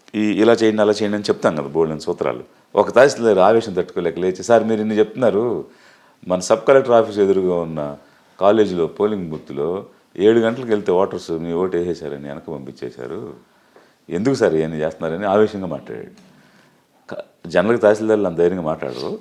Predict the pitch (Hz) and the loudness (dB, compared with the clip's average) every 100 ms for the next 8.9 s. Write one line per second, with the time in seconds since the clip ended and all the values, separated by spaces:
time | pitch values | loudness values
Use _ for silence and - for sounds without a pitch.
0 | - 98 95 90 80 76 _ _ _ 92 | -6 -6 -4 -4 -6 -8 _ _ _ 2
1 | 127 131 104 90 135 139 82 78 - - | 2 2 -4 -6 -6 -6 -8 -10 -16 -12
2 | 82 - - 101 - 101 - 92 82 - | -14 -14 -4 -4 -4 -12 -8 -10 -10 -12
3 | 107 175 _ _ _ _ _ 113 135 117 | -14 -14 _ _ _ _ _ -6 -6 -4
4 | 107 104 104 123 139 _ _ _ _ - | -6 -6 -6 -8 -10 _ _ _ _ -6
5 | 98 107 107 104 98 98 95 104 - - | -4 -4 -6 -2 -2 -2 -4 -6 -8 -20
6 | _ 87 85 85 87 104 90 87 98 113 | _ -16 -14 -16 -10 -8 -6 -10 -10 -14
7 | - _ _ _ - 101 98 110 110 101 | -16 _ _ _ -12 -8 -6 -4 -2 -2
8 | 98 - 87 85 69 64 60 - | -4 -4 -4 -4 -6 -8 -14 -18